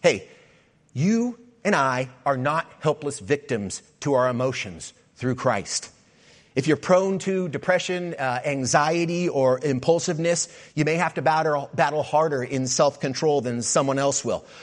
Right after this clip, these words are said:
But the fruit of the Spirit of self-control is promised to all that by,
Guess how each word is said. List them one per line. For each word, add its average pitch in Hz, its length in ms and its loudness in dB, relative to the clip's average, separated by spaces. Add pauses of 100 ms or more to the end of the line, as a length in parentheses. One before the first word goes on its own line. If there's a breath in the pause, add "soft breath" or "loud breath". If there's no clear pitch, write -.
(120 loud breath)
But - 140 -2
the 117 60 0
fruit 196 300 2
of 220 40 0
the 220 60 -2
Spirit 165 400 -2
of 127 100 -8
self-control 156 840 0
is 123 200 -2
promised 175 680 0
to 139 240 -4
all 147 560 6 (260 loud breath)
that - 340 -2
by, 165 500 2